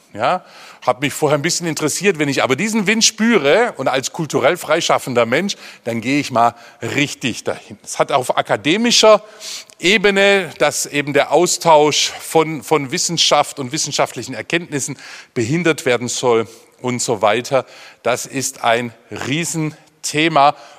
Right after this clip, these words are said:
um Israel in irgendeiner Weise zu schaden. Wenn wir gerade mal eins weitermachen, dann zeige ich das nur mal ganz deutlich an einem Beispiel. Eben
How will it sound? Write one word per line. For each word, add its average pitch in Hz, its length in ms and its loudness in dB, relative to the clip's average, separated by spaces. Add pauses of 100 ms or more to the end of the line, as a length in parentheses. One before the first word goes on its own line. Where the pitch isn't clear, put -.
um 135 200 0
Israel 135 520 0
in 120 120 0
irgendeiner 113 800 0 (140)
Weise 110 640 0 (240)
zu 120 420 -4 (380)
schaden. 117 640 2 (760)
Wenn 113 120 -8
wir 139 80 0
gerade 170 240 2
mal 170 120 2
eins 139 260 -4
weitermachen, 156 720 0 (580)
dann 147 280 0
zeige 175 260 0
ich 190 100 -6
das 175 180 -4
nur 180 140 0
mal 170 120 6
ganz 156 260 -4
deutlich 151 380 2
an 139 100 0
einem 113 260 -2
Beispiel. 196 640 0 (800)
Eben 165 400 -2